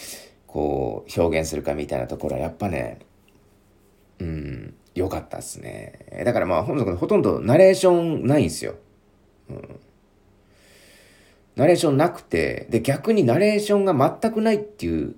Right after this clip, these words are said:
作品も結構珍しいというか、うん、なかなかね、あの、やっぱ日常的に映画見てるとどうしてもこうナレーションって出てきますから、でもやっぱそこのね、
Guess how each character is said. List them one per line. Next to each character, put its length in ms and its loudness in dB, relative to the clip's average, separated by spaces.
作 300 -10
品 180 -2
も 80 -6
結 160 -4
構 120 -10
珍 400 0
し 180 -2
い 40 -8
と 80 -12
い 60 -10
う 80 -16
か、 160 -20
う 560 -16
ん、 220 -12
な 100 -2
か 120 -2
な 100 0
か 100 -4
ね、 260 -6
あ 160 -10
の、 520 -16
や 80 -8
っ 40 0
ぱ 20 2
日 260 0
常 100 2
的 160 0
に 100 0
映 120 4
画 80 2
見 120 -2
て 100 -2
る 100 -4
と 80 -16
ど 80 0
う 60 0
し 60 -8
て 60 -2
も 80 -4
こ 100 -10
う 20 -6
ナ 100 -4
レ 120 -2
ー 20 -4
シ 120 -8
ョ 40 -6
ン 40 -10
っ 40 -12
て 260 -10
出 80 -8
て 100 -12
き 120 -18
ま 100 -10
す 80 -16
か 120 -12
ら、 280 -4
で 40 -10
も 80 -8
や 80 -6
っ 40 -10
ぱ 60 -8
そ 140 -8
こ 160 0
の 140 4
ね、 320 0